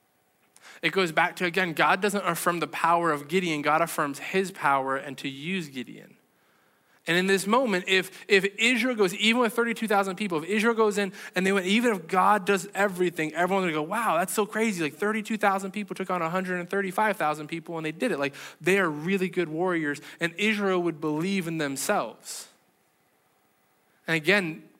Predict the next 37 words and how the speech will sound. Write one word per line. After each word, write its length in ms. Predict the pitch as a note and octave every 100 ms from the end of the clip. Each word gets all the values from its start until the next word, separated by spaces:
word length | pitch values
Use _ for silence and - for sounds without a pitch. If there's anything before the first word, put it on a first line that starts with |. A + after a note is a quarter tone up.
| _ _
overly 480 | F3+ A3 G#3 A3 G3+
positive 720 | - F3 F#3+ F#3+ G3+ G#3 G3+
self-talk 640 | - G#3+ G#3 - G#3+ G#3
is 200 | D#3 C#3+ - _ -
almost 300 | F3+ F3 -
just 240 | F#3 F#3
as 140 | F3+
destructive 420 | D#3+ - E3 D#3 C#3
as 140 | C3+
negative 320 | D3 C#3 A#2+
talk. 340 | A#2 G2 - - _ _ _ _ _ _ _ _ -
And 60 | F3
I've 100 | D#3+
seen 200 | A3 G#3
this 160 | F3
even 220 | F#3 E3+
with, 200 | E3 D#3+ - -
with 260 | D#3+ - - _ -
friends 400 | - G#3 G#3 G3+
of 60 |
mine 220 | G3 F#3+
or 80 | F3+
couples 380 | E3+ G3+ F#3 F#3
I 80 | F3
interact 360 | F3+ F3+ E3+
with 120 | E3+ E3
where 80 |
the 80 | D3
marriages, 480 | D3+ E3 E3+ D#3+ D3
things 260 | D#3+ F3 D#3+
are 60 |
tough. 400 | D3 - E3 E3 - - -
And 80 | D#3+
it's 100 | D#3+
so 160 | G3 F#3
funny. 340 | F#3+ F3+ D#3+
And 380 | D#3+ E3 E3